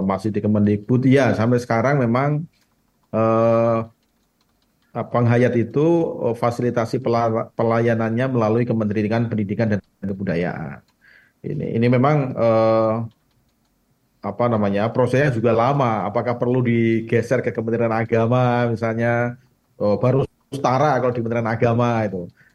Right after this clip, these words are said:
Eh, mungkin kalau menurut saya ya, bisa iya, bisa tidak gitu. Bisa iya, bisa tidak. Eh, kalau hanya melihat, eh, apa namanya, pelayanannya adalah salah ko-, sa-, da-, satu kementerian, kementerian yang sama, mungkin dari situ iya.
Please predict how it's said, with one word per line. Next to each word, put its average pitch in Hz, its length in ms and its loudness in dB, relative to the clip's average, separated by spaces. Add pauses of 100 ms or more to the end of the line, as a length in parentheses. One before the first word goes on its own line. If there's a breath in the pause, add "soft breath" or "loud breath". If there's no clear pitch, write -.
(200 soft breath)
Eh, 139 840 2 (420)
mungkin 170 640 -2 (360)
kalau 151 400 0
menurut 160 320 0
saya 190 320 -2
ya, 107 240 0
bisa 127 320 -2
iya, 156 160 2
bisa 135 240 0
tidak 104 560 -4
gitu. 82 480 -12 (400 soft breath)
Bisa 110 240 -2
iya, 113 240 2
bisa 110 240 -2
tidak. 87 480 -6 (640)
Eh, 113 720 0
kalau 131 400 4
hanya 120 240 2
melihat, 120 640 0 (400)
eh, 110 320 0
apa 120 160 -2
namanya, 120 480 0
pelayanannya 117 640 0
adalah 107 240 -2
salah 107 240 -2
ko-, 110 160 -6
sa-, 110 320 -6
da-, 104 160 -6
satu 101 400 -4
kementerian, 117 880 -2
kementerian 110 400 -4
yang 107 80 -8
sama, 127 320 -4
mungkin 151 320 -4
dari 127 160 0
situ 131 400 -4
iya. 78 400 -6